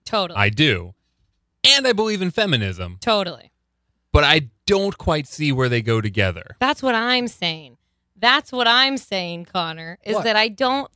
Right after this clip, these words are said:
Speaker 3: You guys
Speaker 1: think
Speaker 3: disagree.
Speaker 1: No. I think he thought because I was talking about, like,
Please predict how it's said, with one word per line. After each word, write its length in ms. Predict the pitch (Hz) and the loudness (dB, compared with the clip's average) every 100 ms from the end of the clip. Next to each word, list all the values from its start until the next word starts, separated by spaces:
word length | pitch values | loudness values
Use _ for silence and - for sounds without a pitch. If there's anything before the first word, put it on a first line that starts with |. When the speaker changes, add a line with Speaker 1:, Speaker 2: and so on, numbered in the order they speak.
| - | -2
Speaker 3:
You 80 | |
guys 160 | 254 247 | 4 4
Speaker 1:
think 80 | 226 | 4
Speaker 3:
disagree. 480 | 240 - 131 107 - _ _ _ _ - | 0 0 -6 -10 -18 _ _ _ _ -2
Speaker 1:
No. 500 | 262 285 262 202 - _ _ _ _ _ _ _ _ 233 | 2 4 2 0 -6 _ _ _ _ _ _ _ _ -2
I 80 | 277 | -2
think 220 | 349 349 | -4 -6
he 160 | 294 | -8
thought 360 | - - 277 233 | -4 2 2 0
because 300 | 220 240 208 | -6 -8 -4
I 260 | 208 190 180 _ _ _ _ _ _ _ _ _ | -2 -2 -6 _ _ _ _ _ _ _ _ _
was 320 | 202 208 196 - | -6 -4 -4 -6
talking 360 | 233 233 233 | -2 -2 -2
about, 300 | 220 196 175 | -4 0 0
like, 380 | 180 165 165 - | 0 -2 -2 -8